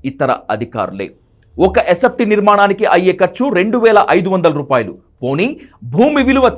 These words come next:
చాలా ఉంది అనుకున్నా కూడా, ఎంత మంచి మెటీరియల్ వేసి కట్టినా కూడా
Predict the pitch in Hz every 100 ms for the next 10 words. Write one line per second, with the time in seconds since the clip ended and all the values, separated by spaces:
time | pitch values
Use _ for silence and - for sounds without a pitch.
0 | - 143 247 262 240 220 233 - 131 175
1 | 233 208 170 - 120 156 117 175 - -
2 | - 107 117 208 - - 202 180 233 -
3 | 240 180 185 254 240 214 214 214 202 185
4 | 294 262 - 123 87